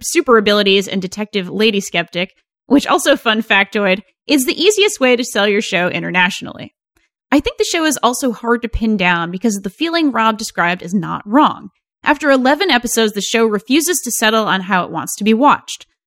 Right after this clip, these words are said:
The past couple of episodes have all broken from the normal cop show formula, sometimes in small ways or even entirely, which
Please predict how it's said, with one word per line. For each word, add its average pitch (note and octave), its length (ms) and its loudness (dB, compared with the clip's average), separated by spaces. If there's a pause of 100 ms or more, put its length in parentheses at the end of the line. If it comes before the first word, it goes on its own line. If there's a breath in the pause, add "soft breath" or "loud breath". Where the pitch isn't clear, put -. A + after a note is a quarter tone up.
(120)
The - 60 -20
past C#4 320 0
couple C#4+ 200 0
of A3+ 100 2
episodes G3 440 -2
have F3+ 100 -8
all G#3+ 140 2
broken G3 400 -2
from F3+ 180 -6
the F3+ 60 -2
normal F#3 360 0
cop - 300 -2
show F3+ 240 -2
formula, E3+ 500 -6
sometimes G4 480 -6
in A3+ 140 -2
small B3 420 4
ways F#3+ 320 0
or F3+ 160 -4
even B3+ 240 4
entirely, G3 680 0 (320)
which C4+ 160 -2